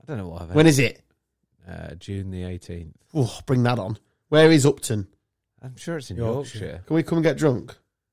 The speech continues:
Speaker 1: What, you'd be fairly bored watching me for two hundred kilometres.
Speaker 2: Yeah, we'll be there before and after for you.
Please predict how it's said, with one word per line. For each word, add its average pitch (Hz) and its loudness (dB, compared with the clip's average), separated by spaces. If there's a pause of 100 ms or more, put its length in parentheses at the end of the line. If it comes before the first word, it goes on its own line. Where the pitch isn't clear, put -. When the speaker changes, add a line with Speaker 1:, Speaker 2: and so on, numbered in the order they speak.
(520)
Speaker 1:
What, 110 -6
you'd 87 -12
be 82 -16
fairly 92 -8
bored 85 -10
watching 87 -12
me 87 -8
for - -20
two - -18
hundred 80 -16
kilometres. 82 -12
Speaker 2:
Yeah, - 4
we'll 147 4
be 165 2
there 170 8
before 123 0
and 120 6
after 120 -2 (240)
for 131 -4
you. 143 -2